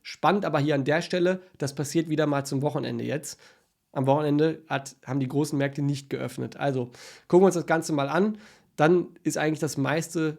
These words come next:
so an richtig heißen Themen erstmal vom Tisch. Ich kann mir vorstellen, dass wir weiter uns in dieser Range dann bewegen. Sollte irgendwas negativ, überraschend Negatives passieren,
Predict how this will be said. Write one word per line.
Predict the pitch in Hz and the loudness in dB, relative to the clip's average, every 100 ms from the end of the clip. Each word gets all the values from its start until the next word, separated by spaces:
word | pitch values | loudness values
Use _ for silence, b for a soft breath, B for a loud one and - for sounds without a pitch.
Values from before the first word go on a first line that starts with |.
| - | -8
so | - 143 147 | -2 -2 -2
an | 139 | -2
richtig | 147 151 139 | -4 -4 -8
heißen | 127 151 151 143 | -4 -2 -2 -4
Themen | - 143 139 | -2 -2 -2
erstmal | 135 139 143 | -6 -4 -4
vom | 135 131 123 | -2 -4 6
Tisch. | 175 196 - b b b _ | 6 6 0 b b b _
Ich | 147 - | -4 0
kann | 165 | 2
mir | 151 | 2
vorstellen, | 151 147 147 | 2 0 0
dass | 135 | -2
wir | 143 | 0
weiter | 139 147 139 139 139 | 0 0 -2 -4 -2
uns | 147 139 | -2 -2
in | 151 160 | 0 2
dieser | 156 143 | 2 2
Range | 135 143 147 | 2 2 0
dann | 147 139 | 0 0
bewegen. | 123 143 165 165 | 2 4 4 4
Sollte | 135 180 175 | 4 2 2
irgendwas | 165 160 151 151 | 0 0 0 0
negativ, | 147 175 175 - 143 127 - - | 6 6 6 0 -4 -4 -6 -10
überraschend | 143 143 165 165 147 | -2 4 4 2 0
Negatives | 165 147 139 143 139 | 0 0 -4 -6 -6
passieren, | 139 131 - 143 117 | -6 -8 -2 -2 -2